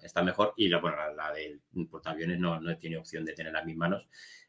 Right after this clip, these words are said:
así que no sé, pero da igual, es un portaaviones. O sea,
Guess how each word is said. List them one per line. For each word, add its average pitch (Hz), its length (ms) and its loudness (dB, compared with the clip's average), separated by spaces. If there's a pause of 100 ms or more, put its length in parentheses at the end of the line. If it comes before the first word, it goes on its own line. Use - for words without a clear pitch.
así - 140 -6
que 78 80 2
no - 60 2
sé, 95 100 10
pero 85 160 10
da 90 80 12
igual, 85 220 10
es - 120 -2
un 82 100 6
portaaviones. 80 540 4
O - 340 -8
sea, - 180 -10